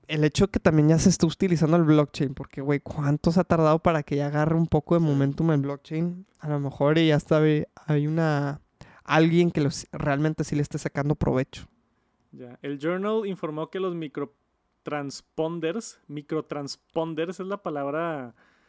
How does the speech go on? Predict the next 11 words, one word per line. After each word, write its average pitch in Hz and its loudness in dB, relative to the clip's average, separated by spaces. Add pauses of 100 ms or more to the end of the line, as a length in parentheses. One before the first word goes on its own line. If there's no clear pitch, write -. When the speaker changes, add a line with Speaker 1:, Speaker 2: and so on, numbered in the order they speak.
(380)
Speaker 2:
oficial, 139 -8
entonces 139 -8
yo 170 -6
creo 185 -4
que 208 -8
transponder 151 -6
es 160 -4
nada 160 -6
más 135 -10
que 139 -6 (880)
emiten, 127 -8